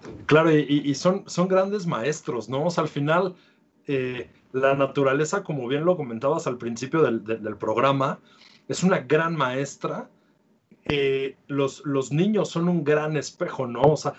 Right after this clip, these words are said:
esa capacidad de sorpresa que tienen, esa capacidad de, de, de ver el, el, el universo de una manera tan limpia, tan, tan como es el universo,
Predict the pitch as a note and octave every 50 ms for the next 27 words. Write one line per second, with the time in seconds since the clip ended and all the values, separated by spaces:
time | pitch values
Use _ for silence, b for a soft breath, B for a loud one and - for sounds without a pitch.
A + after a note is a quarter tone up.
0 | B B - C#3 F#3+ F#3 F3+ - - - C#3 B2+ - - B2 B2 B2+ C#3+ D#3 D3+
1 | - C3 A#2 A2+ - C3+ C#3 C3 - D#3 C#3+ - A#2 A2+ - C3 C3+ C3+ C3+ C3+
2 | C3 C3+ C#3 C3+ - F3 E3+ D3 C3 - C3 A#2+ - - B2 B2 B2+ C#3 C#3 D#3
3 | D3+ C#3 - b b b b b b b - F#2 A#2+ A#2+ A2+ A2+ A2+ A#2 A#2+ C#3
4 | D3 D#3 F3 E3+ E3 - C#3 B2+ C3+ B2+ B2+ B2+ B2+ B2+ B2+ B2+ B2+ C3 C#3 D#3
5 | E3 D3 - D#3+ D3 C#3+ D#3 E3+ E3 D3+ B2 B2 B2+ C3+ C#3+ D#3 D#3 D3+ C#3+ b
6 | b b b b b b - C3+ - D3 D3 D#3 E3+ E3 D#3 D#3 E3 F3 E3+ E3+
7 | D#3+ D3+ C3+ - - C#3+ C#3 C#3 D3 D3+ D3+ D3 C#3+ - b b b b _ _
8 | - B2+ C3 C3 A#2+ - - B2 B2 B2 A#2+ A#2+ C3 D3 D3+ - F#3 E3+ C#3+ C3
9 | A#2+ A#2+ A#2 A#2+ B2+ C3+ C3 - D#3 F3+ C4 -